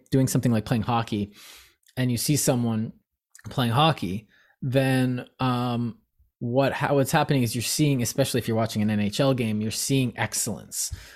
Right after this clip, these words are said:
and you're seeing the highest level of hockey, uh, in the world when you're watching, uh, like, the N H L playoffs. Um, not when you're watching the Olympics. Like, no, <laughs> they're taking their time off from their <laughs> excellence to go play in the Olympics.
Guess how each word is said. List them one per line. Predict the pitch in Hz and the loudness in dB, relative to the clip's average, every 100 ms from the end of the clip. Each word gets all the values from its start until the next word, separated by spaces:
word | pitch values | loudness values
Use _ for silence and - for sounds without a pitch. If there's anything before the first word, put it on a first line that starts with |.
| - | -10
and | 120 113 110 110 | -2 0 0 0
you're | |
seeing | 110 - 143 127 120 | 0 2 2 2 0
the | 123 - | -2 -2
highest | 135 127 117 | -2 -2 -2
level | 120 107 110 | -2 -2 -2
of | 101 | -2
hockey, | 113 107 - 104 95 - _ _ _ - | -2 -2 -2 -4 -4 -8 _ _ _ -6
uh, | 110 101 98 95 | -4 -2 -4 -6
in | 123 113 | -4 -2
the | 107 | 0
world | 104 110 87 92 - | -2 -2 -4 -8 -6
when | 117 | -4
you're | 104 | 0
watching, | 104 104 - 101 98 | 0 -2 -2 -2 -2
uh, | 87 92 80 80 80 | -2 -6 -6 -8 -8
like, | 73 | -10
the | - | -6
N | 101 | -4
H | 95 - | -4 -6
L | 87 | -8
playoffs. | - 107 95 85 - - - - - - _ - | -6 -6 -6 -8 -8 -10 -14 -20 -20 -20 _ -6
Um, | 113 110 104 - | -4 -2 -4 -4
not | 120 113 | -6 -4
when | 113 | -4
you're | 107 | -4
watching | 104 101 - 104 95 | -2 -4 -4 -2 -2
the | 95 90 | -2 -4
Olympics. | 92 92 104 101 - - - _ _ _ | -4 -4 -6 -6 -6 -8 -10 _ _ _
Like, | 85 95 _ _ _ _ _ - - | -12 -12 _ _ _ _ _ -14 -10
no, | 95 - - - - - | -10 -12 -18 -18 -18 -18
<laughs> | - 139 - _ | -14 -14 -14 _
they're | 120 | -4
taking | 117 123 120 | -2 -2 -2
their | 104 | -2
time | - 107 104 | -2 -2 -2
off | 101 - | -2 -2
from | 123 117 | -2 0
their | 110 101 | 0 -2
<laughs> | |
excellence | 117 - - 95 95 | -2 -2 -4 -4 -6
to | - | -6
go | - 101 | -6 -6
play | - - 113 | -6 -8 -6
in | 104 | -6
the | 98 | -6
Olympics. | 107 104 - - - | -4 -4 -8 -10 -6